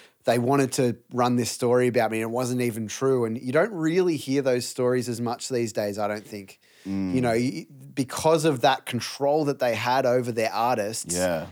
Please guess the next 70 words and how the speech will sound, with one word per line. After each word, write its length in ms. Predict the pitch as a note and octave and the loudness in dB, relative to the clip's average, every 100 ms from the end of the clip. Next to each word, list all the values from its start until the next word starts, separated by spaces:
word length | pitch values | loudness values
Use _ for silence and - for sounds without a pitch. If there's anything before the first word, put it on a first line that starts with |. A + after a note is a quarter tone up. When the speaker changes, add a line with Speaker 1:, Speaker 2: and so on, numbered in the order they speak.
| - | -4
Speaker 1:
and 180 | A#2+ C3 | 0 2
what 180 | D3 | 2
they 120 | B2+ A2+ | 2 0
wanted 340 | A#2+ B2+ B2 | 0 0 -2
people 260 | C3 A#2+ A2 | -4 -4 -4
to 60 | |
see, 220 | - B2 | -2 0
they 120 | B2 B2 | 2 2
would 160 | A#2 | 0
tell 180 | - A#2 | -2 -4
the 80 | G#2+ | -2
narrative 420 | G2+ G#2+ A2+ A2 | -2 -2 -4 -6
for 120 | - | -10
the 160 | G#2 G#2 | -6 -2
artists. 300 | G#2+ G#2+ - | -2 -4 -6
It's 100 | - | -2
like, 240 | G#2+ G#2 | -2 -2
you 60 | A2+ | -4
know, 180 | G#2+ A2 | -2 2
Speaker 2:
Oh, 80 | A2 | 4
I, 140 | F#2 | 4
Speaker 1:
it's 80 | F#2 | 0
Speaker 2:
th-, 120 | D#2 - | -4 -4
I 60 | |
think 260 | A#2 D3 F#2 | 0 0 2
ba-, 200 | G#2+ A2 | 2 2
back 300 | G2 A2+ A#2 | 2 2 2
when, 300 | G2+ F#2 F2+ - - | -2 -2 -4 -8 -4
um, 280 | F2 F2 | -2 -2
and 120 | - A2 | -2 -4
obviously 280 | G2 F#2 | -4 -6
they 200 | E2 G#2 | -2 -2
knew 220 | G#2+ D#2 F2 | -2 -2 -4
it, 240 | - - | -8 -6
that 340 | F2+ F2 - | -2 -2 -2
there 120 | F2+ F2 | -4 -4
was 160 | F2 | -4
m-, 100 | F#2+ - - | -6 -10 -10
it 180 | F2+ E2+ | -6 -4
was 140 | F2+ | -4
so 360 | - G#2 G2+ F2+ - _ _ _ | -2 0 2 0 -6 _ _ _
hard 280 | - A2+ A2 | 0 2 4
to 60 | G#2 | 0
broadcast 680 | E2 G2+ A#2 B2 G#2 F#2 - | -4 0 0 0 0 0 -2
things. 200 | F2+ E2+ - F2+ | -8 -8 -14 -10
G-, 160 | F#2 F2+ | -6 -6
general 440 | D#2 A2+ B2+ G#2 | -2 -2 0 -2
people 380 | F2+ G#2 G2 F2 | -4 -4 -4 -6
didn't 240 | D#2 G2 | -4 -4
have 180 | G2 E2+ | -4 -6
cameras 440 | - G2+ G2+ F#2 - | -4 -2 0 -2 -4
in 160 | F#2+ | -4
their 100 | F2 | -4
pocket 360 | - F#2 F2+ E2+ | -4 -4 -4 -4
the 60 | |
Speaker 1:
Mm. 40 | F2 | -4
Speaker 2:
whole 100 | F2+ | -4
time, 320 | - E2+ E2+ | -4 -4 -4
and 140 | D#2+ | -2
there 80 | F2 | -2
Speaker 1:
Mm. 40 | F#2 | -2
Speaker 2:
wasn't 260 | F2 D#2+ | -4 -8
Twitter 280 | A#2+ G#2+ F#2 | -4 -2 -2
Speaker 1:
Mm. 40 | G2+ | -4
Speaker 2:
for 80 | |
them 160 | F2 F2 | -6 -6
to 100 | - | -6
say 240 | - F2+ | -4 -4
things. 360 | G2 D2+ D2+ A2 | -4 -6 -8 -4
Speaker 1:
Mm-hmm. 180 | B2 | -4